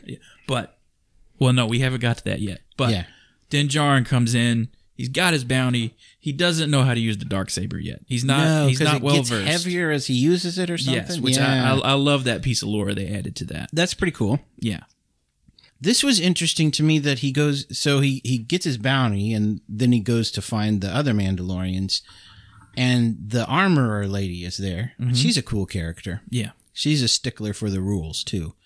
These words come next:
Speaker 1: Yeah.
Speaker 2: 'Cause she says, "Oh, you've got a Beskar spear. Beskar should never be a, a weapon. Should only be armor."
Speaker 1: Yeah, which confused me 'cause I'm like, isn't that what his little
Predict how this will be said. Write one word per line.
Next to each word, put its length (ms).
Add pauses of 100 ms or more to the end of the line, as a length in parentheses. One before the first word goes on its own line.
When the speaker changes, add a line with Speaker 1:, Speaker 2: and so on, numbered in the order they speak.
Speaker 1:
Yeah. 240 (280)
Speaker 2:
'Cause 160
she 160
says, 400
"Oh, 80
you've 200
got 140
a 60
Beskar 500
spear. 600
Beskar 460
should 160
never 240
be 420 (500)
a, 100
a 120
weapon. 460 (400)
Should 300
only 260
be 180
armor." 480
Speaker 1:
Yeah, 180
which 200
confused 460
me 120
'cause 160
I'm 160
like, 260
isn't 360
that 220
what 220
his 680
little 760